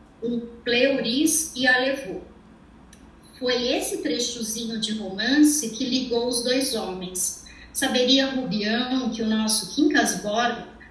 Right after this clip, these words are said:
trazia aquele grãozinho de sandice que um médico supôs achar-lhe?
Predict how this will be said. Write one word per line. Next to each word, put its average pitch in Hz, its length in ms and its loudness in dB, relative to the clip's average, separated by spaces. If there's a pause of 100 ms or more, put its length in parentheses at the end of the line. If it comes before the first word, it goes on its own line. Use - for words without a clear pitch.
trazia 220 420 0
aquele - 280 0
grãozinho 226 680 2
de 233 100 4
sandice 196 1000 0 (200)
que 240 140 -4
um 233 160 0
médico 233 500 2
supôs 220 520 -2
achar-lhe? 220 680 0